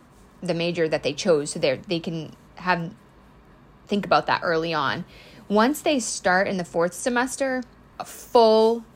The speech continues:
schedule of nursing courses, the way we have our labs and clinicals set up is every adult clinical course has an associated lab, and the labs are front-loaded, meaning that students take many, uh, lab hours at the beginning of the semester so that they can demonstrate all of their competency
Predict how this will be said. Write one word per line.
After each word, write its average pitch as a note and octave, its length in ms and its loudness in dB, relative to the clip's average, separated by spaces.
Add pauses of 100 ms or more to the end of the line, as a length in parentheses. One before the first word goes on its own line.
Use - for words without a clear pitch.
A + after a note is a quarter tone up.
(220)
schedule G3 480 0
of G3 100 2
nursing G#3 380 -2
courses, B3 580 0 (200)
the G3+ 120 2
way G3 180 2
we A3 160 2
have G3 200 -2
our F3+ 180 2
labs E3+ 340 -2
and F3 120 -4
clinicals A3+ 420 -2
set A3+ 200 0
up A3+ 160 0 (340)
is F#3 360 -2 (220)
every G#3 500 0 (160)
adult F#3+ 480 2
clinical F3+ 360 -8
course E3 340 -2
has F3 180 -4
an E3+ 80 -8
associated F3 640 -4
lab, D#3+ 480 0 (240)
and G3+ 100 0
the G3+ 80 4
labs F#3+ 360 4
are G3 80 2
front-loaded, G#3 600 -2
meaning F3 480 -4
that D#3+ 240 -4
students E3+ 400 -6
take D#3+ 380 -6 (220)
many, F3+ 360 -2 (200)
uh, - 220 -4 (200)
lab F3+ 320 2
hours G3 340 4
at G3+ 140 -6
the E3+ 60 -6
beginning F3+ 440 -4
of G3+ 120 -2
the A3 80 -4
semester A3 560 -2
so A3 100 -4
that F3+ 160 0
they F3 80 -4
can F3 180 -4
demonstrate E3+ 520 -2
all D#3+ 180 -4
of E3+ 80 -4
their D#3+ 140 -2
competency E3+ 720 -8